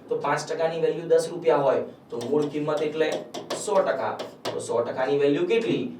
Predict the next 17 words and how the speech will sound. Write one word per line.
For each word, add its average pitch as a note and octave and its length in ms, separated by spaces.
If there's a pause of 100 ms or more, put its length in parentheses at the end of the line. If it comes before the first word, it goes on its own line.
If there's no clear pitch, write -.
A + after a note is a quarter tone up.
(140)
ડબલ, C#3+ 360 (100)
ડબલ. D3 340
શું D3+ 140
થઈ D#3+ 120
જશે? G#3+ 380 (420)
બસો. C#3 520 (240)
જવાબ C3 260
બની A2+ 200
જશે - 400 (300)
ડી, A#2+ 160 (420)
બસો. A#2 300 (1400)
ક્લિયર? - 280 (360)
તો D3 100
આ C#3+ 100
ટેસ્ટ C#3+ 240
આપણી B2+ 220
અહીંયા B2 360